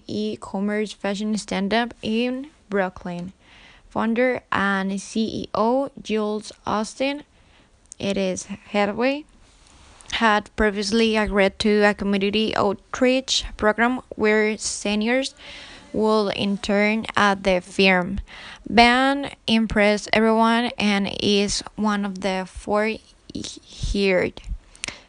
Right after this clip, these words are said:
Ben is assigned, assigned to work with Jules, and who is somewhat, somewhat special and fierce. Initial frozen out by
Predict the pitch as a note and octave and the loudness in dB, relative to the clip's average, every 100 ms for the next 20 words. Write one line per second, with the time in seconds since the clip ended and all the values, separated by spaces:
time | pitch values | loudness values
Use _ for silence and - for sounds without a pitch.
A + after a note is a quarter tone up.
0 | - G#3 G#3+ G#3+ A3 A3 - - - G3+ | -6 -2 0 2 0 -2 -8 -8 -2 0
1 | G3+ - F#3+ G3 G3+ G#3+ G#3+ - _ _ | 0 2 2 2 0 -2 -4 -10 _ _
2 | _ _ _ _ - G3+ G#3+ G#3+ A3 - | _ _ _ _ -4 0 2 2 0 -2
3 | - G#3 G3 G3+ G3+ G#3 G3+ - G3+ G#3 | -2 0 2 2 2 0 -2 -6 -6 -6
4 | - A#3 C#4 E4+ - - - - - - | -4 0 2 0 -6 -14 -20 -20 -14 -2
5 | A3 G#3+ G#3+ G#3+ G#3+ A3 A3 A3 G3+ - | 0 2 0 0 0 0 2 0 -2 -2
6 | G#3 G#3 G3 G#3 G3+ - - - G#3+ G#3+ | 0 0 -2 0 -2 -4 -12 -6 -4 -2
7 | A#3+ A#3+ A#3 - _ _ - _ - - | 0 0 -2 -18 _ _ -20 _ -16 -12
8 | - A3 G#3 B3 B3 C4 - - - G#3+ | -2 -2 0 0 0 -2 -10 -10 -2 0
9 | A3 A3+ A3+ A#3 A#3 - G3 E3+ G3+ - | 2 2 0 -2 -6 -2 0 0 -4 -8
10 | - _ _ _ - - A3 A3 A3 A3+ | -14 _ _ _ -6 -2 2 2 0 -2
11 | A3 - A3 A3 A3+ A3 A3 - - G3+ | -2 -2 -2 0 0 0 -2 -2 0 0
12 | G3+ G3 F#3+ - _ - G3+ F#3+ G3 | 2 0 -4 -10 _ -6 -2 0 -2